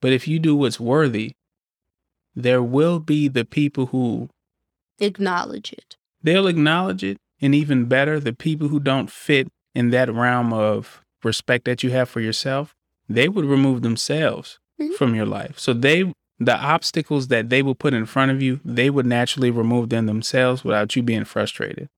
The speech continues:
Speaker 1: because you're pursuing what you believe that speaks to you. Now, let's say you get to the end of that road and come to find out you thought it was a roadblock and then it, it's actually a dead end. It's like, "Oh,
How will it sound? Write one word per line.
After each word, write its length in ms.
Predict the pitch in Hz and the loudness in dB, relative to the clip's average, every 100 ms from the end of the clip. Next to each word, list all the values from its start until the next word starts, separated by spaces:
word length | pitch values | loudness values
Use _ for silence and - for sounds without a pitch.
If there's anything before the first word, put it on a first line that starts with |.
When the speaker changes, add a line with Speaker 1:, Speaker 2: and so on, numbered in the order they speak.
| _ - | _ -6
Speaker 1:
because 260 | 123 120 | 0 2
you're 140 | 127 135 | 4 2
pursuing 680 | 123 120 156 143 117 110 - _ _ _ _ - | 0 -2 2 2 2 -2 -6 _ _ _ _ -4
what 260 | 117 110 | -4 0
you 160 | 127 139 | 2 2
believe 380 | 131 123 117 107 | 2 2 2 0
that 140 | 110 | -4
speaks 280 | - 117 - | -4 -8 -8
to 120 | - | -8
you. 180 | - 143 - _ _ _ _ _ | -10 -12 -18 _ _ _ _ _
Now, 60 | 110 | 0
let's 180 | 127 151 | 0 2
say 140 | 180 | 0
you 160 | 175 175 | 0 0
get 160 | 180 | -2
to 80 | 170 | -2
the 80 | 160 | -2
end 180 | 165 160 | 0 2
of 60 | |
that 180 | 147 160 | 2 2
road 260 | 139 151 143 | 0 0 2
and 240 | 131 123 | 0 -2
come 200 | - 135 | -2 0
to 60 | 127 | 0
find 320 | - 135 127 | -2 -4 0
out 180 | 135 123 | 0 -2
you 80 | 120 | -2
thought 200 | 127 120 | 0 0
it 40 | |
was 160 | 117 139 | 0 -4
a 60 | |
roadblock 640 | 110 117 127 131 127 127 - _ _ _ _ _ _ _ | 0 2 2 2 2 2 -2 _ _ _ _ _ _ _
and 140 | 117 113 | -4 0
then 160 | 113 | 0
it, 140 | 110 - | 0 -2
it's 400 | 120 110 - - | -4 -6 -8 -8
actually 460 | 120 117 - 120 113 | -2 -2 -2 -4 -2
a 80 | 110 | 0
dead 240 | 113 120 | 2 2
end. 280 | 117 123 139 | 2 0 -2
It's 120 | 143 | -2
like, 160 | 135 127 | -2 0
"Oh, 280 | 208 220 | 0 -2